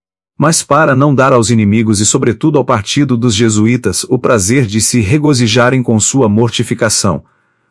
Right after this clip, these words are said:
o fidalgo como hábil político tinha o semblante tão prazenteiro e risonho, que não parecia o mesmo homem de aspecto frio e severo. Inesita já não prestava atenção a Dona Diogo, tendo sabido que desejava,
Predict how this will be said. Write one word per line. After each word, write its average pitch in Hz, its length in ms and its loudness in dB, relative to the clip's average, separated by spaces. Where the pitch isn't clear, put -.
o - 100 -2
fidalgo 156 460 0
como 131 300 0
hábil 120 380 0
político 120 500 -2
tinha 143 180 -2
o 131 80 2
semblante 131 540 0
tão 143 220 -2
prazenteiro 120 600 0
e 113 60 2
risonho, 101 560 0
que - 100 -2
não 190 140 0
parecia 131 500 0
o 107 40 4
mesmo 110 400 2
homem 110 180 2
de 110 100 2
aspecto 110 480 -2
frio 120 340 -2
e 113 60 0
severo. 90 640 -4
Inesita 143 480 2
já 117 180 2
não 127 160 0
prestava 113 460 0
atenção 110 420 0
a 110 60 2
Dona 107 300 0
Diogo, 98 580 0
tendo 104 220 0
sabido 107 520 0
que 107 200 -2
desejava, 98 880 0